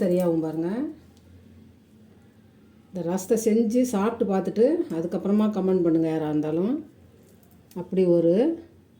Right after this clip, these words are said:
பலன் கிடைக்கும் உங்களுக்கு இந்த ரசத்துல. இப்ப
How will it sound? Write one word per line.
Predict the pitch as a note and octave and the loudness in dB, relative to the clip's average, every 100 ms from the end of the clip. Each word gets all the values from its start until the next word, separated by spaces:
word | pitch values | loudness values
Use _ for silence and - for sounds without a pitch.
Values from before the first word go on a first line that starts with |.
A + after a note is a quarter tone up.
| - _ _ - _ _ _ - _ _ - _ _ _ - - - - F#3+ | -20 _ _ -20 _ _ _ -20 _ _ -20 _ _ _ -20 -20 -20 -18 -6
பலன் | F#3 G3 F#3 | 0 2 2
கிடைக்கும் | F3 E3+ E3+ | 0 0 0
உங்களுக்கு | D#3+ D#3 D3+ | 0 0 -2
இந்த | D3+ D3 D3+ | -2 -4 -6
ரசத்துல. | - F#3 E3 F3+ B3 - _ _ _ _ _ _ _ _ _ _ _ _ _ - _ _ - _ _ _ _ - - _ _ _ _ _ _ _ _ _ _ E3+ | -8 -4 -2 -4 -8 -16 _ _ _ _ _ _ _ _ _ _ _ _ _ -20 _ _ -20 _ _ _ _ -20 -20 _ _ _ _ _ _ _ _ _ _ -6
இப்ப | E3+ | -2